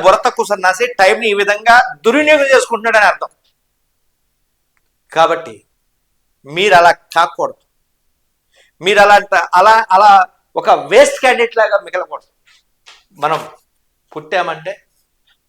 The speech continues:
మన యొక్క ప్రభావం సమాజం మీద ప్రత్యక్షంగానో పరోక్షంగానో ఉండాలి,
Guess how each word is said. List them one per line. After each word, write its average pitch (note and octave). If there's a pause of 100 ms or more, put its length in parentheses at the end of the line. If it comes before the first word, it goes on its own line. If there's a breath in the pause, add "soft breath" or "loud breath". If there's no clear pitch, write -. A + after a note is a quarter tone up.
(120)
మన D#3
యొక్క - (360)
ప్రభావం D#3+ (520)
సమాజం E3+ (100)
మీద D3+ (180)
ప్రత్యక్షంగానో E3+ (140)
పరోక్షంగానో D3+
ఉండాలి, A#2